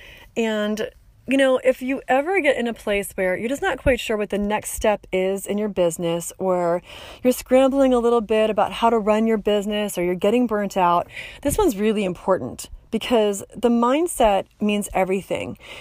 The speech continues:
If you've ever heard someone say, "Oh, I just can't get up early,"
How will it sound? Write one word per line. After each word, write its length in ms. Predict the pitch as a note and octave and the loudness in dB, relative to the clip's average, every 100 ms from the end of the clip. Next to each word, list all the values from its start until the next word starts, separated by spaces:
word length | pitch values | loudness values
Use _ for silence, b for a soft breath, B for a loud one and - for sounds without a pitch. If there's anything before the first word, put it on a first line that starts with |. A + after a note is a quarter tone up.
| B B B _ - | B B B _ -2
If 480 | B3 C4 B3+ - - | 4 4 4 -10 -12
you've 260 | - B3+ A#3+ | -4 -2 2
ever 260 | B3 C4+ C#4 | 2 2 2
heard 200 | D4+ - | 0 2
someone 320 | B3 A#3 A3+ | 0 0 0
say, 320 | - A3 A3 - | 0 2 2 2
"Oh, 120 | C4+ | 2
I 140 | C#4+ | 2
just 180 | D4 D4 | 0 -2
can't 280 | - C4 G#3 | 0 0 2
get 140 | G3+ | 0
up 120 | F#3 - | 0 0
early," 440 | F3 D#3+ D#3+ | -2 -2 -2